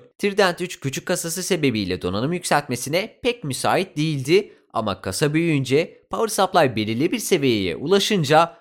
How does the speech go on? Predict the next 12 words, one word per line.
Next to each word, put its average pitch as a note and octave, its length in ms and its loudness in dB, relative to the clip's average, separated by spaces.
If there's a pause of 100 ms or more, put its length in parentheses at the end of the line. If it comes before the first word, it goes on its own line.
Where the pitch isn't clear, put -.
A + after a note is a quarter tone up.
(120)
Aegis A2 460 0
X C3 240 -6
üç D#3 320 -6
yükseltilebilirlik G#2+ 1000 -2
anlamında B2 720 2 (240)
önü A2 320 -2
daha A#2+ 280 2
açık - 400 -2
bir F#2 140 -6
çözüm D#3+ 320 -2
olarak A2+ 460 2
karşımızda. F#2 800 -4